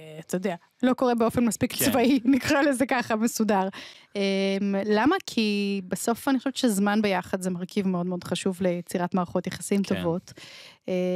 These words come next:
Speaker 1: והחיים מאתגרים את זה הרבה פעמים. אה, לא תמיד קל למצוא את הזמן הזה, לשמור על הזמן הזה, נכנסים המון המון בלת"מים.
Speaker 2: לא תמיד יש רצון לצד השני גם.
Speaker 1: כן, גם לא תמיד יש
Speaker 2: יש
Speaker 1: רצון
Speaker 2: חוג,
Speaker 1: לצד
Speaker 2: ויש
Speaker 1: השני.
Speaker 2: חברים, ויש חבר,
Speaker 1: נכון,
Speaker 2: ויש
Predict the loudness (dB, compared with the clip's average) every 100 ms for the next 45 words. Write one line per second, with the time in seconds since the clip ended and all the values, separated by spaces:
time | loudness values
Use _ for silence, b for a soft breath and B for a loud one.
0 | -2 -4 0 0 2 2 0 -2 -2 0
1 | -2 0 0 2 0 0 -2 -2 -2 -2
2 | -2 0 2 2 2 0 0 0 0 0
3 | 0 -2 -4 -8 _ -6 -2 0 2 2
4 | 2 0 -2 -2 -4 -6 -4 0 2 2
5 | 2 2 0 -2 -4 -2 2 2 2 2
6 | 2 2 -2 -4 -6 -8 -10 -6 -4 0
7 | 0 0 -2 -2 -4 -4 -4 -2 -2 -4
8 | B B -8 -6 -4 -4 -4 -6 -8 -8
9 | -6 -4 -2 -2 -2 -4 -4 -2 -2 -2
10 | 0 0 -2 -4 -4 -2 0 2 2 0
11 | 0 0 2 2 2 0 0 -2 -2 -4
12 | -2 2 2 0 -2 -4